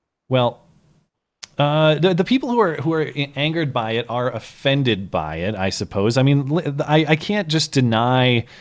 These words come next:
the, the, the, the reality that black people being compared to apes is a historically racist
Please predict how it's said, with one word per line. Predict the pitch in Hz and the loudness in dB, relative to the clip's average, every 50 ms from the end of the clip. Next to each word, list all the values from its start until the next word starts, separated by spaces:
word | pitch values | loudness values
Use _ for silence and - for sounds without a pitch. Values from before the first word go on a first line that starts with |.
| - - - - _ - | -20 -20 -20 -18 _ -8
the, | 110 107 120 117 113 113 110 110 107 107 107 104 104 101 98 98 - | -4 -2 0 0 2 0 0 0 0 0 0 0 0 -2 -2 -4 -6
the, | 107 98 104 95 92 92 92 92 | -6 -4 -2 0 0 0 -2 -4
the, | 92 101 95 92 90 87 87 - | -4 -4 -4 -4 -4 -8 -10 -12
the | - 110 110 107 | -8 -4 -2 -2
reality | 95 98 95 95 95 104 104 104 101 98 95 | -2 -2 -2 0 0 0 2 0 0 0 -2
that | 87 92 90 87 85 | -2 -4 -6 -6 -6
black | - 101 92 95 - - | -4 -2 -2 -4 -4 -6
people | 110 101 - 101 90 87 | -8 -6 -6 -6 -6 -6
being | 85 101 92 90 | -4 -6 -6 -6
compared | - 98 92 - 92 90 80 - | -6 -8 -8 -8 -8 -8 -8 -8
to | - - 101 | -8 -6 -4
apes | 107 101 92 92 - - 98 | -2 -2 -2 -4 -4 -4 -6
is | 92 87 | -6 -6
a | 90 87 | -6 -8
historically | 85 - 92 - - 101 87 87 85 - - 90 80 | -8 -8 -8 -6 -6 -4 -4 -6 -6 -8 -8 -10 -10
racist | 76 80 82 87 85 - 87 80 - - - - - - | -8 -8 -6 -6 -6 -6 -8 -8 -8 -8 -8 -10 -12 -14